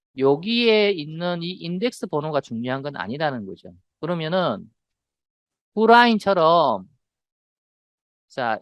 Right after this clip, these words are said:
인트 스코어, 왜 인트냐? 여기 안에 있는 거를 끄잡아 와서 여기 저장해야 되니까 여기 안에 있는 타입이 인트 타입이잖아요. 그래서 인트 타입의 변수를 선언하고 콜론 이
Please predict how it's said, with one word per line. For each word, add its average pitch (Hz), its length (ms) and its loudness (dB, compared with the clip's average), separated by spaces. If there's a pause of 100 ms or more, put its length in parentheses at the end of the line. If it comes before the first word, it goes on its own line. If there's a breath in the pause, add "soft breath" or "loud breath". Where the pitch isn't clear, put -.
인트 247 360 0
스코어, 170 540 0
왜 151 200 4
인트냐? 202 600 0 (1000)
여기 214 340 4
안에 247 280 2
있는 196 260 0
거를 170 220 0
끄잡아 208 460 0
와서 160 360 2
여기 165 200 -6
저장해야 175 520 -2
되니까 139 720 -4
여기 156 300 -4
안에 220 300 0
있는 165 240 -8
타입이 196 440 -2
인트 220 300 -4
타입이잖아요. 110 1000 -6 (800)
그래서 143 260 -6
인트 233 320 -2
타입의 190 440 2
변수를 139 520 -6
선언하고 156 760 -4 (160)
콜론 190 420 4 (2000)
이 214 380 -2